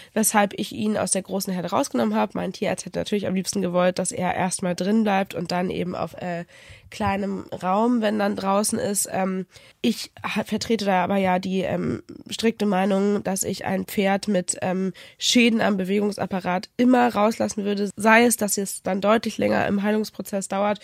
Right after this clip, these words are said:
raus, wenn es keinen Schaden durch eben kontinuierliche Bewegung nimmt. Natürlich ist das Risiko, wenn das Pferd da nonstop rumbockt, dass das dann eben schlimmer wird. Aber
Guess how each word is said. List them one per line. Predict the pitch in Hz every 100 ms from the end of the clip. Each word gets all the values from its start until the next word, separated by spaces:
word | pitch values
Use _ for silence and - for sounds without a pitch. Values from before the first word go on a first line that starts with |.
| - - - - _ _ - -
raus, | 175 170 175 -
wenn | - 214
es | 226 -
keinen | 214 202
Schaden | 202 202 190 190 185
durch | 175 -
eben | 180 180
kontinuierliche | 175 180 180 160 180 185
Bewegung | 180 185 180 180
nimmt. | 233 311 339 - - -
Natürlich | 208 254 240
ist | 226
das | 202 -
Risiko, | 226 220 - 190
wenn | 196
das | 190
Pferd | - 196 190
da | 185
nonstop | 190 196 - 190
rumbockt, | 180 202 220 190 202
dass | 175 180 -
das | 185 -
dann | 180
eben | 185 185 180
schlimmer | - 214 233 226
wird. | 233 262 294 - - - -
Aber | - 202 202 196 190 196